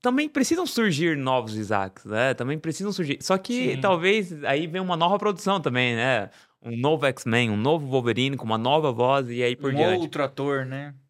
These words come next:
Speaker 1: Exato.
Speaker 2: E, ó, pra, pra quem acha, assim, que, "Ah, mas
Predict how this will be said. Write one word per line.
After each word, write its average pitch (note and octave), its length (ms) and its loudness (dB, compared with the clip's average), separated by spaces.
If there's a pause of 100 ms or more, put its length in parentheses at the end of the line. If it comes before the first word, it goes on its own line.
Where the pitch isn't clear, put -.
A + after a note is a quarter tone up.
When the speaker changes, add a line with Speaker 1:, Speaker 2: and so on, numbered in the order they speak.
(400)
Speaker 1:
Exato. A#2+ 600 -4
Speaker 2:
E, D3+ 120 0
ó, B2+ 180 0 (160)
pra, C3+ 200 -2
pra C3+ 180 -6
quem F#3+ 220 -6
acha, F3 280 -4
assim, D3 380 -8
que, B2+ 380 -2
"Ah, G3 360 -2
mas C3+ 840 -6